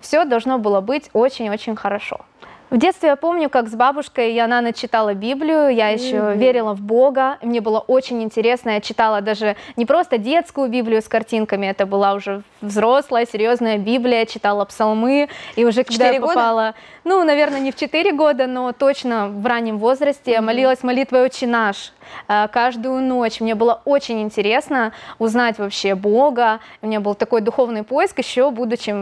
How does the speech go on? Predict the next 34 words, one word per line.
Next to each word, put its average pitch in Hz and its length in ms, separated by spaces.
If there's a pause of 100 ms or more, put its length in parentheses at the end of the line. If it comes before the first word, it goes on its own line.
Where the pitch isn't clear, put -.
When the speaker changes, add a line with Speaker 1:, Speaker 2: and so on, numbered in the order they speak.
Speaker 1:
совсем 254 320
маленьким 233 420
ребёнком. 208 480
Speaker 2:
Вау, 202 380 (180)
это 233 200
уникально. 233 480
Speaker 1:
Да. 185 100 (480)
Speaker 2:
Не 233 120
с 233 80
каждым 226 340
ребёнком 233 500
<laughs> 240 80
такое 226 360
происходит 208 560
с - 40
самого 196 360
детства. 180 420 (300)
А 208 100
ты 247 160
уже 247 240
с 233 60
самого 220 560
рождения 214 500
была 202 280
вот, 196 160 (160)
э, 190 180
избранным 214 520
Божьим 208 320
сосудом. 196 540 (320)
Но 233 100
зная 262 340
историю 247 460
Оли, 254 480 (420)
э, 196 480